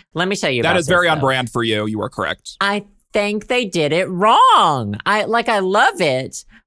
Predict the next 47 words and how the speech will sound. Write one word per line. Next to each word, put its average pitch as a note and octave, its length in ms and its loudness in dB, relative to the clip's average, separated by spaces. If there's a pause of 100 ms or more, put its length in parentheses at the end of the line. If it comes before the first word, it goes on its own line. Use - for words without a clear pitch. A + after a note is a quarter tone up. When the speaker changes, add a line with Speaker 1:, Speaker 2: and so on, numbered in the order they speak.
Speaker 1:
but A#3 140 0
it, A#3 200 0 (380)
it's F#3+ 220 -4
like F#3 180 -2
a F3 80 0
worse D#3+ 420 -2
version D#3 340 -2
of B2 80 -2
Instagram B2 560 -4
stories, G#2+ 520 -4
which B2+ 220 -4
is B2 220 -6
like A2 380 -4 (200)
a B2+ 80 -2
worse A#2+ 280 -2
version A2 320 -4
of F#2 80 -6
Snapchat. A#2+ 540 -6 (260)
Speaker 2:
Right. A#2+ 240 -4
Speaker 1:
Do D3 60 -4
you - 20 -2
know D#3 80 0
what D#3 80 0
I - 20 0
mean? D3+ 160 -6
Like, E3 220 -2
this G3 240 -2
has D#3+ 120 -4
been D3 200 -4
watered C3+ 280 0
down A#2 160 -4
twice A2+ 360 -2
at G2+ 100 -8
this G2 160 -6
point. G2 380 -6
Speaker 2:
It's - 160 -14
crazy. G2+ 840 -8
Speaker 1:
But, A3+ 560 -2 (160)
like, G3+ 300 -4
I A3 260 0
would A3 240 -4
just G#3+ 320 -6
like G3 280 -2
to G3 140 -4
post G3 380 -6
a F3 80 -4
tweet - 600 -6